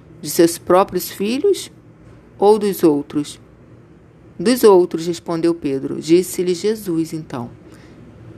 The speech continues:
"Então os filhos estão isentos. Mas para não escandalizá-los, vá ao mar e jogue o anzol.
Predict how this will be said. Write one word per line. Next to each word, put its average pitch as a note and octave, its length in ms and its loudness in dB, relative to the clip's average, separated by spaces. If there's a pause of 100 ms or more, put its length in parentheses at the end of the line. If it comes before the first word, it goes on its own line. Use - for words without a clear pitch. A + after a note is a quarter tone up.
(100)
"Então G3 600 0
os A3+ 200 -4
filhos A3 380 -4
estão A3 320 -4
isentos. E3 800 -6 (760)
Mas D#3+ 260 0
para E3+ 260 2
não F3 140 -2
escandalizá-los, G#3 1120 -4
vá F3+ 140 0
ao F3+ 160 4
mar F#3+ 400 0 (160)
e G3+ 80 -4
jogue G3+ 320 -2
o A#3 140 0
anzol. D#3+ 500 -2